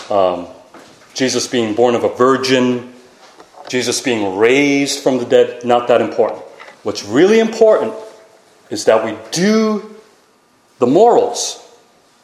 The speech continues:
the moral standards that Jesus told us to do. Forget all the, the other stuff. As long as we fulfill, what is it now? Sermon on the Mount.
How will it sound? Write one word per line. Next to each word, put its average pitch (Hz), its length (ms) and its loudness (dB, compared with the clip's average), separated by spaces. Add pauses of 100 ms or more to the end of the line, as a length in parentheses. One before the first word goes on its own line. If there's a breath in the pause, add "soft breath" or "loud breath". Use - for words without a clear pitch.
(140)
the - 60 -10
moral 175 260 2
standards 151 460 0
that 98 120 0
Jesus 135 300 -4
told 123 200 -2
us 107 120 -12
to 113 80 -10
do. 98 120 -10
Forget - 540 -2
all 196 120 4
the, 151 180 2
the 143 100 -2
other 120 100 4
stuff. - 440 -8
As 139 140 -2
long 208 220 4
as - 140 -2
we 165 260 -2
fulfill, 165 880 0 (760)
what 120 120 4
is 143 120 -2
it 156 40 -2
now? 180 380 -2 (240)
Sermon 117 380 -4
on 123 80 0
the 120 60 -4
Mount. 131 240 -8